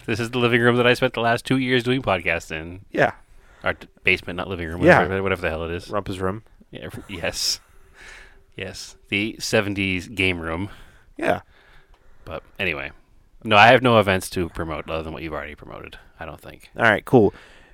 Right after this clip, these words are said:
Speaker 2: Also, check out the website, the, the Gearhead Project,
Speaker 1: Mm-hmm.
Speaker 2: for us, and, uh, please rate and review the podcast.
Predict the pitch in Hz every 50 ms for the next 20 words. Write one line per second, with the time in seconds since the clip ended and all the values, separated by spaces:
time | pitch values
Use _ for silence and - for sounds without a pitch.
0 | _ - - 147 165 - 175 - 175 165 147 156 147 143 - 123 120 123 123 120
1 | 120 123 113 - 135 120 - 110 - _ - 110 110 104 104 101 104 110 113 113
2 | 127 120 - 131 143 156 220 269 - - - - - - - - 92 120 160 151
3 | 156 190 226 214 - - - 113 113 113 113 110 110 113 113 117 113 113 117 117
4 | 117 120 113 - 131 123 117 123 127 127 120 117 120 120 113 - 127 127 120 -
5 | - 131 127 127 139 139 - -